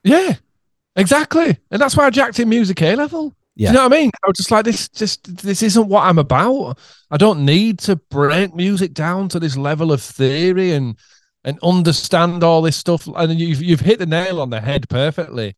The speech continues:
Speaker 1: Not being classically trained, it worked for what I wanted to do and what we wanted to do. Do you know what I mean? And it will have helped create, you know, because when you're classically trained, you follow a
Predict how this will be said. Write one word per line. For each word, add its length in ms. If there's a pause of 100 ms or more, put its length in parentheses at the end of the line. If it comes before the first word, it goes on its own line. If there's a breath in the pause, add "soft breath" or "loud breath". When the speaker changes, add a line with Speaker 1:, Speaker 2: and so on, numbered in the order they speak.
Speaker 1:
Not 400 (100)
being 360
classically 500
trained, 720 (220)
it 120
worked 540
for 140
what 280 (460)
I 140
wanted 320
to 80
do 300 (120)
and 140
what 180 (100)
we 300
wanted 340
to 80
do. 300 (680)
Do 60
you 40
know 80
what 80
I 100
mean? 220
And 280 (420 soft breath)
it 100
will 180
have 120
helped 640 (160)
create, 460
you 80
know, 180
because 360
when 160
you're 60
classically 480
trained, 460
you 140
follow 600
a 40